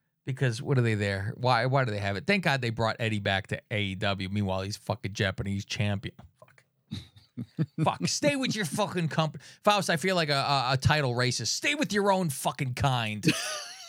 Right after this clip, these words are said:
<laughs> You're A E W. Stay with your fucking, don't go to Japan. You, let me go book an indie fucking show. So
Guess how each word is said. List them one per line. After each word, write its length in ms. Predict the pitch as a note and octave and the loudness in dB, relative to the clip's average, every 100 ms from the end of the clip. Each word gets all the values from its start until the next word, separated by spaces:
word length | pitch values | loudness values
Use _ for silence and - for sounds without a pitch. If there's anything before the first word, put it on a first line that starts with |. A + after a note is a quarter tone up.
| - - | -2 2
<laughs> 340 | - - F#3 - _ - B2 A#2 - - - - - _ _ - | 2 4 4 2 _ -2 0 0 0 -2 -4 -10 -20 _ _ 2
You're 240 | A#3+ C#4+ | 4 6
A 60 | A#3+ | 4
E 140 | A3 | 2
W. 420 | E3+ F3 D3 D3 C3 | 2 2 2 0 0
Stay 300 | - - D3 | 0 -2 -2
with 160 | B2+ | 0
your 100 | B2 | -2
fucking, 480 | G#2+ A2+ - A2+ G#2+ | -4 -6 -6 -8 -6
don't 180 | G3 C4 | -6 -4
go 160 | G3+ G#3 | -6 -4
to 40 | D#3 | -4
Japan. 440 | B2+ C#3 C3+ C3+ | -4 -4 -2 -2
You, 220 | B2 A#2+ C3+ - _ _ _ _ _ _ | -2 -6 -10 -20 _ _ _ _ _ _
let 200 | E3+ A3+ | -2 0
me 80 | A#3 | 0
go 160 | F#3 G3 | 0 0
book 260 | D3 F#3 | 2 0
an 100 | D#3 | 0
indie 260 | D#3 D3+ B2+ | 0 2 0
fucking 300 | - B2+ B2 | 0 -2 -2
show. 280 | - C3 A2+ - - | 0 0 -2 -8 -8
So 300 | - F#3 D3 | -2 -2 -2